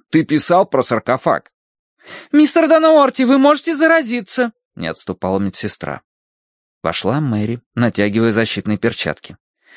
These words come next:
"Джеймс, сюда нельзя без С З К". "Я ему говорила, доктор Аренс", начала оправдываться сестра, "но он проскочил мимо меня". "Ты оставлял Киврин записку с заданием поработать в могиле рыцаря?"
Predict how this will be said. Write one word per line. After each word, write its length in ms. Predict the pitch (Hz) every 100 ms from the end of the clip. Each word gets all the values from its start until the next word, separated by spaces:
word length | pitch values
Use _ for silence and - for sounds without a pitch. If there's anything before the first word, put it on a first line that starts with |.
| - - - 147
"Джеймс, 340 | 156 160 131
сюда 360 | - - 180 196
нельзя 460 | 220 240 185 175
без 180 | 175 190
С 160 | 165 156
З 200 | 151 170
К". 300 | - 131 - _ _ _ _
"Я 200 | - 254
ему 160 | 277 277
говорила, 440 | 285 339 381 359
доктор 360 | 196 320 - 208
Аренс", 400 | 160 139 135 - - - -
начала 360 | 117 - 110
оправдываться 540 | 98 104 98 101 - 95
сестра, 420 | 113 - 92 92
"но 140 | 214
он 80 | 285
проскочил 540 | 349 - 320 294 339
мимо 240 | 330 339 339
меня". 420 | 349 359 392 339 - _ _ _ _ _ _ _ _ _ _
"Ты 240 | 120 165
оставлял 640 | 165 160 - 139 135 147 180
Киврин 400 | - 170 143 131
записку 560 | 117 120 139 170 -
с 60 | 160
заданием 520 | 120 113 113 147 151
поработать 500 | 151 139 139 143 143
в 40 | 131
могиле 420 | 143 139 151 165
рыцаря?" 520 | 170 - 78 71 -